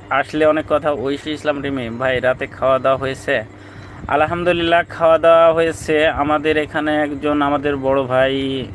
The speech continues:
নয়টায়, আজকে দুপুর সাড়ে বারোটায় মৃত্যুবরণ করছে। আমরা রাত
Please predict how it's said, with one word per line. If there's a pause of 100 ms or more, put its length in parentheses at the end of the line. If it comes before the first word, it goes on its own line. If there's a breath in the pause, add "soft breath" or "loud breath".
(1600)
নয়টায়, (1700)
আজকে
দুপুর
সাড়ে
বারোটায়
মৃত্যুবরণ
করছে।
আমরা
রাত